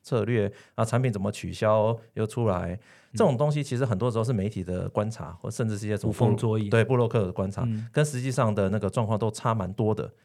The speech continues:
Speaker 2: 嗯。
Speaker 1: 其实你如果去回想说，“哎，现在最近就这一段时间呢，以来，就是谁的，谁突然股价大涨，这是什么消息？”那个很多媒体事前都不知道的。
Speaker 2: 嗯。
Speaker 1: 很多评论他不知道，所以他们，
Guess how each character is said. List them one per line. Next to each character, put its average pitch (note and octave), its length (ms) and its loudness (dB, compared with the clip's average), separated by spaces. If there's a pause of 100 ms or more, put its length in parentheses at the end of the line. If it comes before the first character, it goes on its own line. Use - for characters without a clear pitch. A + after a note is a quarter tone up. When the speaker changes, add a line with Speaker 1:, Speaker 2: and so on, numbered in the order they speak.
Speaker 2:
嗯。 A2 60 -6
Speaker 1:
其 - 20 -4
实 D#3 100 4
你 D3 80 4
如 G#2+ 120 2
果 B2+ 120 4
去 C3 160 0
回 G#2 160 0
想 G2+ 180 0
说 A2+ 180 0
，“哎， A2 140 0
现 B2 160 0
在 A#2+ 80 4
最 A#2+ 160 -2
近 A2+ 180 0 (320)
就 A#2 140 0
这 A#2+ 200 0
一 A2+ 40 0
段 A2 180 2
时 G2 160 -6
间 G#2+ 160 -2
呢， G#2 80 -2 (120)
以 G2+ 100 -4
来， F#2 240 -2
就 A2 160 -2
是 G#2 60 -4
谁 G2+ 240 -2
的， G#2 280 2 (240)
谁 A2 140 2
突 C3 160 2
然 G#2+ 100 4
股 G2 140 -8
价 A2+ 160 -2
大 A2 220 0
涨， F#2 160 -6
这 G2 100 -6
是 F#2+ 60 -4
什 F#2+ 120 -8
么 F#2+ 80 -2
消 G#2 160 0
息？” G#2+ 220 -6
那 E3+ 60 -2
个 D#3 100 -2
很 F2+ 100 -6
多 G2 140 -4
媒 G2 160 -2
体 F#2 80 -10
事 F2 160 -8
前 F2 180 -8
都 F2 240 -8 (140)
不 - 80 -14
知 F2+ 140 -8
道 - 240 -4
的。 - 60 -20 (360)
Speaker 2:
嗯。 A2 140 0
Speaker 1:
很 G2+ 120 2
多 C#3 120 4
评 A#2 120 2
论 G#2+ 80 2
他 G#2 60 2
不 G2+ 140 -4
知 G2 60 -2
道， G2+ 60 0
所 D#3 140 0
以 E3+ 60 2
他 E3+ 120 2
们， B2+ 280 2